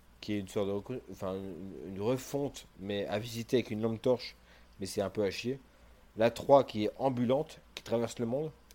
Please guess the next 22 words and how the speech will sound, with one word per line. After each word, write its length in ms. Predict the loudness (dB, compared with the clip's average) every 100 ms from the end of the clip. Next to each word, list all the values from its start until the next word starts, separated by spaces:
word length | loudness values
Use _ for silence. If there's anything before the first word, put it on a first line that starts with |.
| -2
Et 80 | 2
la 160 | 4 2
quatre, 460 | 2 2 2 -12 -16 -20 -20 -20 -2
qui 60 | 0
est 40 |
méga 300 | 2 2 4
moderne, 420 | 4 2 2 0 -2 -6 -6
avec, 260 | -6 -4
euh, 240 | -2 -2 -4
des, 420 | -4 -2 -4 -8 -14 -12
des 240 | -10 -8
effets 160 | -4 0
un 100 | 0
petit 200 | -2 -8
peu 200 | 0 0
pyrotechniques 680 | 2 0 0 -2 -8 -8 -8
et 60 | -10
tout. 100 | -14 -20 -20 -20 -20 -20 -18
Ce 100 | -2
qu'on 160 | 4
a 100 | 4 4
fait, 180 | 0